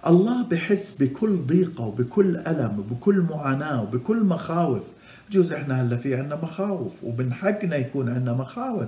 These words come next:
لأنه الوضع مش واضح. إيش اللي بده يصير مش واضح. إيش اللي بده يصير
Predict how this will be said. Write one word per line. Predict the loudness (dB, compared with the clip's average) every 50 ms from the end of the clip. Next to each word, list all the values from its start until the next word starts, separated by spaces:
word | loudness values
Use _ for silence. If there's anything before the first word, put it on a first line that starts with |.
| -8 -12 -18 -20 -20 -20 -4 0
لأنه | 0 0 2 2
الوضع | 2 2 2 2 0 0 -2 -2
مش | -2 -4 -6 -4 -2
واضح. | -2 0 0 -2 -2 -4 -6 -8 -6 -4
إيش | -4 -4 -2 -4
اللي | -4 -4 -4
بده | -4 -2 -2 -2
يصير | -2 -2 0 0 0 0 0
مش | -4 -6 -6 -4
واضح. | -2 -2 0 0 -2 -2 -2 -4
إيش | -4 -4 -4 -4 -4
اللي | -4 -4
بده | -4 -2 -2 -2
يصير | -2 -2 -4 -4 -4